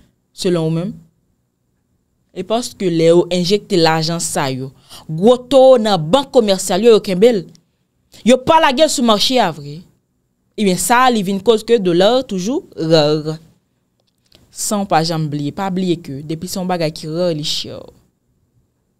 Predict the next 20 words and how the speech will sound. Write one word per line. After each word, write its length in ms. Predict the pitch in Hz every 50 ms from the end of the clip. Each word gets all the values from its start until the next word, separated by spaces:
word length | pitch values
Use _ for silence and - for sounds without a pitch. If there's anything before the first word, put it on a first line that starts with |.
| _ _ _ _ _ _ _ _ _ _ _ _ _ _ _ _ -
Tout 140 | 349 392 339 277
bagay 280 | 269 302 285 269 285 277 269 -
ki 140 | 269 247 226
ra, 140 | 233 240 240 226 214
li 80 | 202
chè. 380 | 190 - - - - 208 185 160 135 110 120
Sa 160 | - - 208 190
vin 120 | 208 220 233
koz 220 | - 247 220 208 -
ke 80 | 202
nou 160 | 190 202 202
toujou 240 | - 220 208 220 214
bezwen 280 | 196 196 185 196 214 220
plis 180 | - 214 220 -
goud 380 | 185 180 214 262 320 370 359 262
pou 140 | - 208 196
n 80 | 190 175
g 60 | 185
on 140 | 196 196 202
dola. 320 | 220 226 247 254 226 208